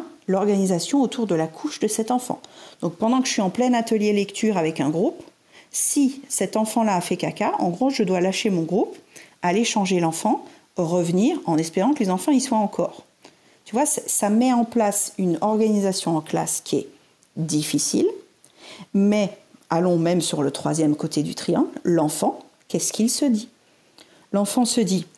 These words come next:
Ma mère me dit que c'est à cause de ma maladie que je dois garder ma couche. » Je vois le regard de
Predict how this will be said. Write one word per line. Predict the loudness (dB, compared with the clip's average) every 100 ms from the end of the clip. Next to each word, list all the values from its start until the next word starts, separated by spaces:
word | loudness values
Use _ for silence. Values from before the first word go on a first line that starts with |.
| _ _ _ _ _ -20 -8 0
Ma | 2 4
mère | 4 2 0 -4 -20 -20 -20 _
me | 0 2 2
dit | 2 0 0
que | 0 0 2 0
c'est | -2 0 0
à |
cause | 0 0 2
de | 2
ma | 2 2
maladie | 2 2 0 -2 -4 -8 -8
que | -4
je | -2
dois | 0 0
garder | 0 0 0
ma | 0
couche. » | -2 -4 -4 -4 -12 _ _ -20 -20 -20 -8
Je | -2
vois | 0 2 2
le | 2
regard | 2 2 2 0 -2 -8 -8
de | -2 2 2